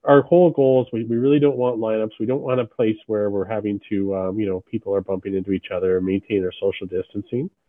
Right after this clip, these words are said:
We work closely with Manitoba Health to make sure that they're on board with our processes and how it's, how it's proce-, processing or proceeding to, uh, you know, so we can still have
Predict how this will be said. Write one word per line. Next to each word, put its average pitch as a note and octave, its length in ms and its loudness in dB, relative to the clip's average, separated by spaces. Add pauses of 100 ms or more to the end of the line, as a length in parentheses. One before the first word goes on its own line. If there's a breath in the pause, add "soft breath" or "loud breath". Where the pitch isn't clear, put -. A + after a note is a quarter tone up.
(440 soft breath)
We C3 60 6
work D3 240 6
closely B2 340 6
with C3 140 6
Manitoba A2 480 0
Health G#2 360 -2
to G#2 60 -8
make G2+ 240 -2
sure G#2+ 140 2
that G2+ 140 -6
they're G#2 360 2
on G2+ 200 -2
board G2+ 260 -2
with G#2+ 180 -4
our F#2+ 200 -2
processes F#3 640 2
and A2+ 160 -4
how G#2+ 160 0
it's, G#2 120 -4 (140)
how G#2+ 120 0
it's G#2 180 -6
proce-, - 280 -12 (100)
processing B2 640 -2
or G#2 160 -2 (160)
proceeding B2 640 2 (600 soft breath)
to, A2+ 220 6
uh, A2 260 6
you C#3+ 80 4
know, B2 180 2
so D3+ 80 4
we C#3 100 6
can C3 260 0 (120)
still F#3+ 160 4
have G#3+ 100 4